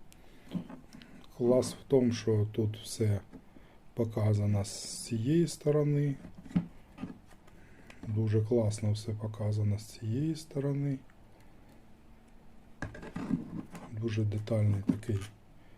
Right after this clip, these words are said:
детальна три Д модель. Челюсть,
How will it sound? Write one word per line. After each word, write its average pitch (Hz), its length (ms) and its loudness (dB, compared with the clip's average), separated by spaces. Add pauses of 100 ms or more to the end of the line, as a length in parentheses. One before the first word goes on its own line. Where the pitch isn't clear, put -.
(340)
детальна 110 540 2
три 107 200 -4
Д 110 140 0
модель. 107 480 8 (1900)
Челюсть, - 840 2